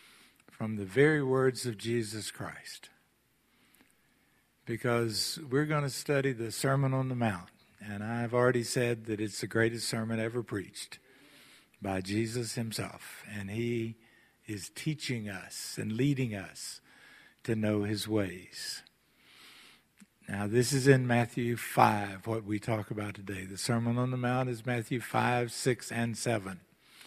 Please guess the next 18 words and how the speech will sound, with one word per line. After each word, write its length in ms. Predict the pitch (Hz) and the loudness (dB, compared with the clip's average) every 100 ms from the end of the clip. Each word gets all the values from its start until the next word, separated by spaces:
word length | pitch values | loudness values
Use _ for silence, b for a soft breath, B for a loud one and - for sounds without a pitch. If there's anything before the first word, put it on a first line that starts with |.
| B B B - | B B B -4
all 200 | 101 110 | -2 0
three 240 | 120 117 | 2 2
of 100 | 113 | 2
those 240 | 113 107 - | 0 -2 -2
chapters. 600 | 123 107 - - 95 - - - | -2 -2 -4 -16 -16 -16 -18 -10
But 320 | 113 101 - - b b b b | -6 -6 -8 -20 b b b b
today 320 | - 120 151 165 | -4 4 6 6
we're 140 | 165 | 4
gonna 200 | 165 151 | 2 0
talk 280 | - 147 139 | 4 4 4
about 260 | 127 123 | -2 -2
the 80 | - | -2
Beatitudes, 960 | 117 113 107 98 90 101 85 87 - - | 0 4 4 2 -2 -6 -6 -10 -16 -10
Matthew 420 | 110 113 - 117 107 | -6 -6 -4 -6 -4
five, 600 | - 110 113 113 107 95 | 0 0 0 -2 -4 -2
one 200 | 107 107 | -2 -2
through 200 | - 104 | -2 -2
twelve. 560 | - 90 - - - | -4 -10 -12 -18 -20